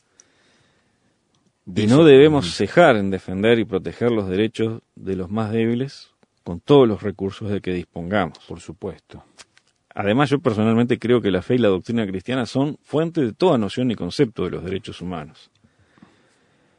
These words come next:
Speaker 2: Pero Cristo no fundó su iglesia primordialmente para ocuparse de eso.
Speaker 1: No somos una O N G
Speaker 2: Eh,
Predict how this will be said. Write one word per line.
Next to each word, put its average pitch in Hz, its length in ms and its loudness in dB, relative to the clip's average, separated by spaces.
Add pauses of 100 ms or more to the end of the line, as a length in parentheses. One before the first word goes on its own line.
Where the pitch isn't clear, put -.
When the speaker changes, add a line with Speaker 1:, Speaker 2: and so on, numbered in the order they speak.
(400)
Speaker 2:
Pero 151 180 4
Cristo 160 300 2
no 143 100 2
fundó 135 300 0
su - 140 -4
iglesia 127 340 2
primordialmente 139 880 4
para 110 180 0
ocuparse 95 480 -4
de 78 100 -6
eso. - 240 -20 (340)
Speaker 1:
No 95 220 -6
somos 104 380 -6
una 107 320 -4
O 92 200 -6
N 95 340 -6
G 131 160 -8
Speaker 2:
Eh, 151 180 -6